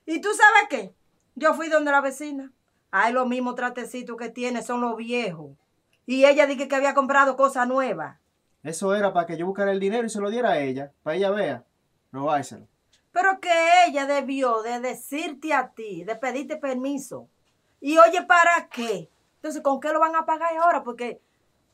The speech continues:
Speaker 1: allá afuera el trabajo no aparece como lo pintan.
Speaker 2: Oiga, di que siete meses para ella dármelo, oiga, ¿te oye?
Speaker 1: ¿Siete qué?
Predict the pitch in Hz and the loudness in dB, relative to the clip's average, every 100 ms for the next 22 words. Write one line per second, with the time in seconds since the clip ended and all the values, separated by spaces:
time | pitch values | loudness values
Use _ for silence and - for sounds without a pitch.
0 | _ 226 254 339 339 381 359 - 302 330 | _ 0 4 4 6 4 4 0 2 2
1 | 330 302 294 269 285 285 262 202 - 254 | 2 -2 2 4 4 2 -2 -6 -2 0
2 | 254 233 - 330 277 151 139 139 139 - | 2 0 -2 -4 -4 -6 -12 -18 -20 -20
3 | - - 160 190 170 170 170 190 190 185 | -20 -12 -2 0 0 -4 -4 -4 -4 -4
4 | 196 170 165 170 180 180 156 165 180 156 | -4 -6 -8 -8 -6 -8 -10 -10 -10 -10
5 | - 226 - 359 381 392 392 427 | -6 -6 -4 6 6 6 0 2